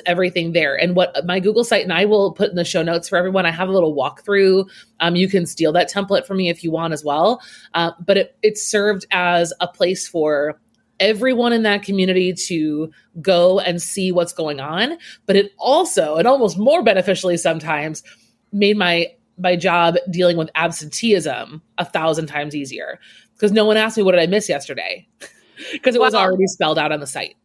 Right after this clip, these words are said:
Speaker 2: uh, yeah, I mean, and, <laughs> and honestly, even if you were emailing every single week, as a parent of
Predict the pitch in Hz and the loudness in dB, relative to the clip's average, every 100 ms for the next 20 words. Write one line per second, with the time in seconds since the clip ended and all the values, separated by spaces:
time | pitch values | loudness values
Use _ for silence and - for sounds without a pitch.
0 | _ _ _ 254 254 285 254 254 254 240 | _ _ _ -2 0 0 0 -2 -2 -2
1 | 233 214 190 - - - 165 170 - 156 | -2 -4 -6 -8 -14 -14 -10 -10 -2 -2
2 | 156 160 202 196 147 165 156 151 139 143 | -2 -4 -6 -4 -2 -4 -2 -4 -2 -4
3 | 151 170 165 170 175 170 175 - 175 175 | -2 -2 0 0 0 -4 -4 -8 -6 -4
4 | 202 240 - _ - - _ _ 143 143 | -4 -6 -16 _ -20 -20 _ _ 0 0
5 | 160 170 - 165 165 175 117 - 147 143 | 0 -4 0 2 2 0 -6 -2 0 0